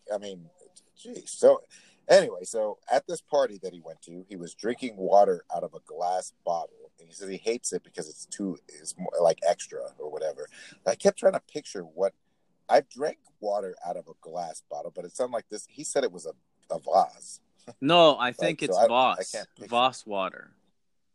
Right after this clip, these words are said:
Speaker 1: Oh, Voss
Speaker 2: Yeah, 'cause
Speaker 1: water.
Speaker 2: it comes in glass bottles.
Speaker 1: Okay. Well, I have to look it up and see what it looks like. 'Cause does it look too pretentious?
Speaker 2: No, I mean, it looks like a, it looks like a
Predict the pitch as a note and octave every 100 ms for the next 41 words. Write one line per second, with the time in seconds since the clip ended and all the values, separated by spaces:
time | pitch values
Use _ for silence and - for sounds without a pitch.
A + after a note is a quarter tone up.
0 | _ _ _ _ _ _ - A#2+ A2 -
1 | G2+ A#2 A#2+ G2+ A2+ A#2 C3+ B2 A2+ G#2+
2 | A2 G#2+ - G#2 F#2 - - _ _ _
3 | _ _ _ _ _ _ _ _ _ _
4 | _ _ _ _ _ _ - F#2+ - A1+
5 | - _ _ _ D2+ E2 F2+ F#2 D#2+ D#2
6 | - D2+ - - D#2+ C#2+ C2 D2 - -
7 | - - - F#2 F2 F2 G2 - G#2 F2+
8 | - - F2+ F2 A#2+ B2 D3 C3+ C3+ C#3+
9 | D3+ C3+ C3 A#2+ B2+ C3+ D3+ - C#3+ C#3
10 | C3+ C3 C3 C3+